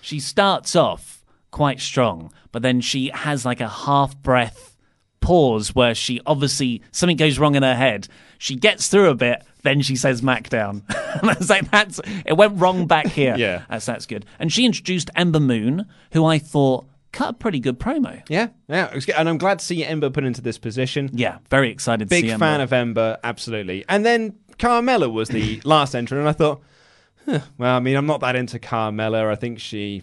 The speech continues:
Speaker 2: yeah, she d-, she does very little for me. I don't really wanna see her with the, uh, the, the lunchbox again.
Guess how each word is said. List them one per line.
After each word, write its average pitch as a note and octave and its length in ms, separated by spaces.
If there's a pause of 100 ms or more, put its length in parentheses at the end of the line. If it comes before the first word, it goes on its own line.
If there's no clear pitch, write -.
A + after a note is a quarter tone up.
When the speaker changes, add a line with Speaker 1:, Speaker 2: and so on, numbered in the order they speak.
Speaker 2:
yeah, G#3 220
she G3+ 120
d-, C3 140
she C3 60
does C#3+ 160
very C3+ 220
little A#2+ 240
for A#2+ 280
me. A#2+ 160
I A#2 100
don't A#2+ 180
really A2+ 120
wanna G#2+ 140
see A2 180
her A2 120
with G#2 200
the, G#2 240 (360)
uh, G#2 180
the, G#2+ 320
the A2 100
lunchbox A2 540
again. G#2+ 440